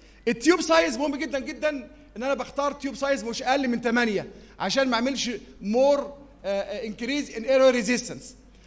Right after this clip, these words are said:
ومن نقطة مهمة جدًا جدًا يا اخوانا، in mechanical ventilation of C O P D patient I should adopt what's called semi sitting، semi sitting position. يعني ما اخليش العيان ينام حتى ال خمسة وتلاتين بتوعنا المعتادين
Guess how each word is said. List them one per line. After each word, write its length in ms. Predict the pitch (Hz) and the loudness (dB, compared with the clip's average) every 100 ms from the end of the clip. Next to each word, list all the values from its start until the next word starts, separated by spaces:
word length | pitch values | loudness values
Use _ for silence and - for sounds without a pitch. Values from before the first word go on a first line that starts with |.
| - | -6
ومن 180 | 208 247 | 0 4
نقطة 260 | 349 330 | 4 4
مهمة 100 | 311 | 2
جدًا 200 | 302 320 | 2 0
جدًا 240 | 277 302 277 | -2 0 -2
يا 60 | |
اخوانا، 440 | 233 269 302 320 302 - - - | 0 -2 0 0 -2 -10 -16 -4
in 60 | |
mechanical 560 | 220 220 277 320 311 247 | -2 0 4 2 4 0
ventilation 460 | 202 208 277 254 226 | -2 0 0 0 -4
of 100 | 208 | -4
C 80 | |
O 60 | 294 | -4
P 100 | 254 | -4
D 80 | 262 | -4
patient 280 | 302 285 226 | -6 -6 -4
I 120 | 233 | -4
should 220 | 285 294 | -4 -6
adopt 260 | 247 277 254 | -2 -2 -2
what's 160 | 240 | -6
called 280 | - 285 285 190 - - | -2 0 0 -4 -18 -10
semi 320 | - 330 311 | -6 -2 -2
sitting، 460 | - 320 320 277 302 - - - - - - - - - | -2 -2 -2 -2 -2 -6 -18 -20 -20 -20 -20 -20 -18 -6
semi 160 | 262 254 | -2 -2
sitting 260 | 240 233 | -2 0
position. 380 | 220 220 262 208 139 - - - | 2 4 2 2 -4 -12 -18 -6
يعني 200 | 220 233 | -2 0
ما 60 | |
اخليش 360 | 226 226 269 240 | 0 0 0 -2
العيان 220 | 226 254 | 0 -2
ينام 300 | 240 262 240 - | 0 -2 -4 -6
حتى 260 | 277 269 | -6 -2
ال 400 | 240 214 202 180 | -2 -2 -4 -6
خمسة 280 | 175 269 254 | -4 -2 -2
وتلاتين 320 | 233 208 240 | -2 -2 -4
بتوعنا 220 | 226 254 247 | -2 -2 -2
المعتادين 400 | 220 214 254 | -4 -6 -8